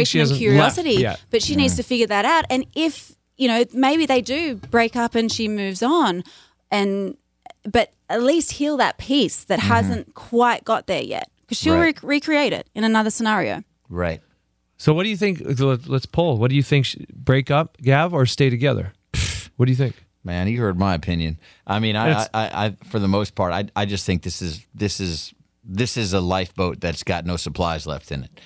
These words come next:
Speaker 3: and that's, that's how I feel about it.
Speaker 1: Yeah.
Speaker 3: It doesn't mean that the man doesn't, that her partner doesn't deserve a great conversation, an honest conversation,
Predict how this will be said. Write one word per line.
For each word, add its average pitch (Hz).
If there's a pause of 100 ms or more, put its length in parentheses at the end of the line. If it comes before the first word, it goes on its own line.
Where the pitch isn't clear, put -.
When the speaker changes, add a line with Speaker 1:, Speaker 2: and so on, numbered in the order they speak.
(160)
Speaker 3:
and 85
that's, 92
that's 92
how 82
I 71
feel 67
about 53
it. -
Speaker 1:
Yeah. 95 (280)
Speaker 3:
It 87
doesn't 110
mean 101
that 92
the 90
man 85
doesn't, 78 (220)
that 87
her 87
partner 80
doesn't 78
deserve 76
a -
great 73
conversation, 82
an 73
honest 80
conversation, 76